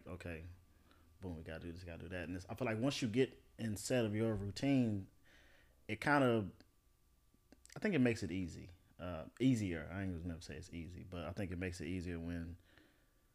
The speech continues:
you know, you, you, you know what you gotta do, you know what time you gotta do it. Um, you just gotta get up and do it. And Ke-,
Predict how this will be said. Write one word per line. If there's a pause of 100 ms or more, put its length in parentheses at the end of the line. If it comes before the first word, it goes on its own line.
(180)
you
know,
you, (140)
you, (100)
you
know
what
you
gotta
do,
you
know
what
time
you
gotta
do
it. (440)
Um, (880)
you
just
gotta
get
up
and
do
it.
And
Ke-,